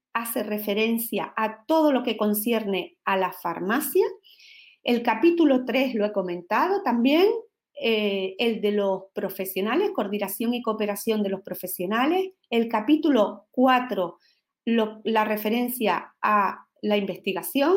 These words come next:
el capítulo cinco a la cohesión de los sistemas de información sanitaria,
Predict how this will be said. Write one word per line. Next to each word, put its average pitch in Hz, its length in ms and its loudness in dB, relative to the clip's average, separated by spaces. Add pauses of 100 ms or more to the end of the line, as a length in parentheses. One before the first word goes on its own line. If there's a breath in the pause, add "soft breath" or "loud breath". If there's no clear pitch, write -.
(140)
el 208 180 -2
capítulo 262 500 0
cinco 254 920 0
a 226 100 2
la 220 220 0
cohesión 226 760 0
de 214 220 2
los 220 160 -2
sistemas 254 500 0
de 220 60 -4
información 208 640 -4
sanitaria, 254 720 0